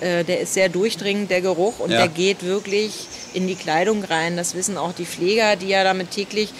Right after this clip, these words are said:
Speaker 1: zu tun haben. Die duschen dann nach dem Dienst, weil, um diesen Geruch loszuwerden. Ich hab das natürlich auch. Ich komme, äh, dann nach Hause und häng meine Jacke in den Flur und dann riecht der ganze Flur, äh, nach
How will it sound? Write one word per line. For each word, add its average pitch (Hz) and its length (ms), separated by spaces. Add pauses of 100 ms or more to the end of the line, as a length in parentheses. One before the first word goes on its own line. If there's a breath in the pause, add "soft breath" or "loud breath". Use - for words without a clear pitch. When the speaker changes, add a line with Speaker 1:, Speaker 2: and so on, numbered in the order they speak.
(160 loud breath)
Speaker 1:
zu - 160
tun 214 260
haben. 202 320
Die 180 100
duschen 214 400
dann 190 140
nach 180 200
dem 185 120
Dienst, 196 380
weil, 180 160
um 175 160
diesen 180 220
Geruch 170 260
loszuwerden. 185 760 (600 loud breath)
Ich 165 160
hab 165 160
das 170 160
natürlich 160 460
auch. 208 200
Ich - 220
komme, 165 500
äh, 165 160
dann 156 180
nach 160 220
Hause 175 460
und 160 180
häng 165 180
meine 165 220
Jacke 156 360
in 175 80
den 185 60
Flur 180 340
und 180 80
dann 165 120
riecht 160 220
der 180 100
ganze 170 300
Flur, 180 280 (540)
äh, - 100
nach 165 220